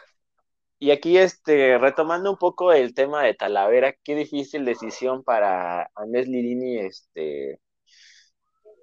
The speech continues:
pues, saber quién iba a, a porterear en la final, ¿no? Porque,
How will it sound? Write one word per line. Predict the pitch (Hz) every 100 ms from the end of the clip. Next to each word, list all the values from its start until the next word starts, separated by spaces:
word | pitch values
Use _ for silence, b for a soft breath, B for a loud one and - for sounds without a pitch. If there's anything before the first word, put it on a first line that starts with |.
| -
pues, | 113
saber | 123 123 143 151
quién | 160 165
iba | 165 160 151 139
a, | - -
a | 107
porterear | 113 104 - 113 120 143
en | 147
la | 127
final, | - 113 127 135
¿no? | 127 143
Porque, | 127 - 110 104 107